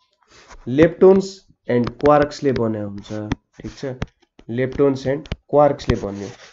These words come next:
अघिल्लो च्याप्टरमा, ए, sorry, अघिल्लो भिडियोजमा हामीले चाहिँ leptons and hadrons भनेर भनेका थियौँ, होइन? leptons and hadrons। अब हेड्रोन्समा पनि के थियो त? mesons and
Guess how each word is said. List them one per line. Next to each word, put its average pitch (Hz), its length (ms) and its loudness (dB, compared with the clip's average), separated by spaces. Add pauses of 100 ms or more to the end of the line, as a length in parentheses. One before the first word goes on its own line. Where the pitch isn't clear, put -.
(600)
अघिल्लो 190 320 6
च्याप्टरमा, 165 500 4
ए, 143 200 2
sorry, 135 220 -4
अघिल्लो 165 400 2
भिडियोजमा 135 480 0
हामीले 113 380 -4
चाहिँ 143 240 -6
leptons 175 420 0
and 131 260 -4
hadrons 123 480 -4
भनेर 110 260 -2
भनेका 107 280 -6
थियौँ, 110 260 -14 (460)
होइन? 123 320 -4 (340)
leptons 147 520 -2
and 110 220 -4 (100)
hadrons। 113 400 -6 (600)
अब 147 140 -2
हेड्रोन्समा 165 760 2
पनि 170 420 2 (720)
के 156 100 2
थियो 143 260 2
त? 175 280 2 (160)
mesons 156 540 0 (520)
and 117 200 -2